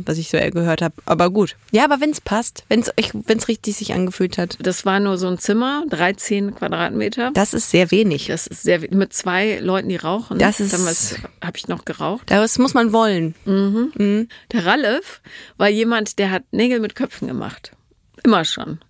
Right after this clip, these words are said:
Speaker 2: Es war ein, der war, ähm, was hatte der denn gelernt? Irgendwas, wo man so Metall schleift und so. Der war, eigentlich war er Kunstschmied.
Speaker 1: Also Nägel mit Köpfen machen trifft's da sehr
Speaker 2: Das
Speaker 1: gut
Speaker 2: in
Speaker 1: in
Speaker 2: der
Speaker 1: dem
Speaker 2: Tat,
Speaker 1: Mhm.
Speaker 2: ja.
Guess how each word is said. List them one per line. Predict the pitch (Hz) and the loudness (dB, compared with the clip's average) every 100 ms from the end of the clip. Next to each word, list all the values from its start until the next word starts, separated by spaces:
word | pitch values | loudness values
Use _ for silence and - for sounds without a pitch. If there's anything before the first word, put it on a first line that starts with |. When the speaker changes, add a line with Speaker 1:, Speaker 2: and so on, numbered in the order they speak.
| _ | _
Speaker 2:
Es | - | 2
war | 196 | 4
ein, | 202 196 185 | 4 2 0
der | 196 180 | 0 2
war, | 196 190 180 | 4 4 2
ähm, | 180 185 180 175 165 165 | 0 0 0 -2 -4 -6
was | - - | -6 -6
hatte | 196 240 | -4 -2
der | 196 | 0
denn | 180 170 | 0 0
gelernt? | 170 160 196 226 - | -2 -2 0 -2 -2
Irgendwas, | - 208 202 - 185 - - - - - | 0 2 2 0 -2 -4 -6 -8 -10 -12
wo | - | -4
man | 185 170 | -2 -2
so | 170 175 165 151 | -2 -2 -2 -2
Metall | 185 180 190 185 208 214 202 190 202 _ | -4 -4 -2 0 0 0 0 -2 -6 _
schleift | - - 151 - 143 - - - _ - | -10 -4 -2 -2 -6 -12 -16 -20 _ -10
und | 156 | -6
so. | 170 | -4
Der | 165 170 - | -2 -2 -2
war, | 160 - | -4 0
eigentlich | 247 233 | 0 0
war | 214 | -2
er | |
Kunstschmied. | 190 - 247 254 - - 247 277 349 - - - - | -2 0 0 0 -4 -2 -2 -2 -4 -12 -20 -18 -6
Speaker 1:
Also | 180 | 0
Nägel | 180 214 220 | 2 4 4
mit | 214 | 2
Köpfen | - 220 226 | 0 0 2
machen | 214 208 196 | 2 2 0
trifft's | 208 - - | -2 -2 -4
da | - 180 175 - | 0 2 0 0
sehr | 185 | 2
Speaker 2:
Das | 202 | 2
Speaker 1:
gut | 190 190 | 4 4
Speaker 2:
in | |
Speaker 1:
in | 220 | 4
Speaker 2:
der | 202 | 4
Speaker 1:
dem | 165 | 2
Speaker 2:
Tat, | 277 - | 0 0
Speaker 1:
Mhm. | 202 | 2
Speaker 2:
ja. | 165 | 4